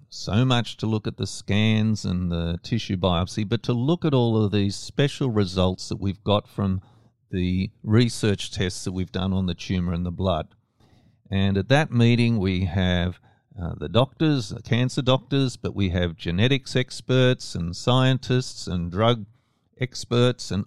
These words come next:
all sorts of people. It's quite an amazing group of people, and all gathering from all over the country in a Zoom meeting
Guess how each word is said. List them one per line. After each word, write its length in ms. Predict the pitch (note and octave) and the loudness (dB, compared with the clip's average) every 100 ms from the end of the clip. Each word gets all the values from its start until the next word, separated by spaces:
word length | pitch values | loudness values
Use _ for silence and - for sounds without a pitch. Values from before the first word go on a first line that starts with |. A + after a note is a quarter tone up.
| - | -2
all 240 | D#3 F#3 | 0 0
sorts 320 | - D#3 C3 | 0 -4 -4
of 100 | G2+ | -4
people. 280 | - C3 F2+ | 0 0 0
It's 100 | F#2 | -4
quite 300 | - E3 D#3+ | 2 4 6
an 80 | G#2 | 4
amazing 560 | G2 A#2 B2 F2+ F#2+ | 4 4 4 2 -2
group 240 | F2+ A2 - | 2 0 0
of 160 | F2+ | -8
people, 500 | - B2 A#2+ F2+ F#2+ | 0 0 0 -2 0
and 200 | F#2 F#2+ - _ _ _ | 0 -2 -4 _ _ _
all 240 | - A#2+ G#2 | 0 2 4
gathering 520 | A#2 A#2+ A#2+ G#2+ G2 | 4 4 4 2 0
from 180 | A2 G#2 | 0 2
all 160 | A2 | 2
over 240 | G#2 G2 F#2+ | 2 2 0
the 80 | |
country 720 | F2 - A2 A#2+ - A#2+ A#2 F#2+ | -4 -2 -2 -2 0 2 2 2
in 80 | |
a 100 | F2 | 0
Zoom 440 | F2 G2 A#2 G#2 G2 | -2 0 2 4 4
meeting 480 | G#2+ A2+ A#2+ B2 | 2 2 2 2